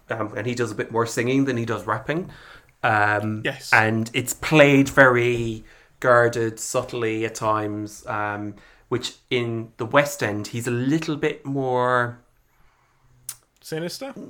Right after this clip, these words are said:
Speaker 1: Not, not sinister. It's that he's played with a slight lisp in the West End, which is an interesting choice.
Speaker 2: Oh, cool.
Speaker 1: Um, so sort of reinforcing that idea of him feeling sort of inferior to Hamilton, who's so articulate and so good at writing and stuff.
Speaker 2: Mm-hmm.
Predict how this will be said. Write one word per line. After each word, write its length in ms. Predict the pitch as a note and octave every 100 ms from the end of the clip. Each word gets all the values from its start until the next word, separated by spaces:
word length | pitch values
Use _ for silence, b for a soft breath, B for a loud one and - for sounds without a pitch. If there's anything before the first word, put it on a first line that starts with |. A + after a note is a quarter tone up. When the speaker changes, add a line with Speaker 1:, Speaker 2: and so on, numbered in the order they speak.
| -
Speaker 1:
Not, 480 | D4 C#4+ C#4 - -
not 240 | C4+ B3+
sinister. 300 | - B3+ -
It's 100 | C3+ -
that 260 | F3 F3
he's 200 | - E3+
played 400 | - - E3+ F3+
with 140 | E3+ D#3+
a 40 |
slight 400 | - C#3+ C3 -
lisp 480 | B2+ D3+ - - -
in 80 | G#2+
the 60 |
West 260 | G#2 G#2 -
End, 240 | G2 F#2+
which 200 | F#2 G#2+
is 60 | G#2+
an 100 | A2
interesting 580 | G#2+ G#2 G#2 - G#2 F#2+
choice. 520 | - G#2 F#2 - - B B B B -
Speaker 2:
Oh, 160 | C4+
cool. 40 | F3
Speaker 1:
Um, 520 | A#2 A#2 A2+ A2+ A2 G#2+ B B
so 180 | - A#2+
sort 280 | - B2+ B2
of 160 | G#2+
reinforcing 680 | A#2+ A#2+ A2+ A2+ A#2 A#2 A2
that 140 | G#2+ A2+
idea 320 | G#2+ G#2 G#2+
of 60 | G#2+
him 100 | G2+
feeling 300 | A2+ G#2+ G2+
sort 160 | -
of 60 | G#2+
inferior 500 | G#2 A#2+ A2 G#2+ G#2
to 120 | A2
Hamilton, 380 | G#2+ G#2 G#2+ G2+
who's 200 | G2+ G2+
so 180 | A#2 G#2+
articulate 540 | G2+ G2+ G2+ - G#2
and 120 | A#2
so 300 | A2 G#2+ G2+
good 220 | G2 G#2+ G2+
at 120 | -
writing 280 | G2+ G2+ G2
and 80 |
stuff. 180 | F#2+ B2
Speaker 2:
Mm-hmm. 120 | B2+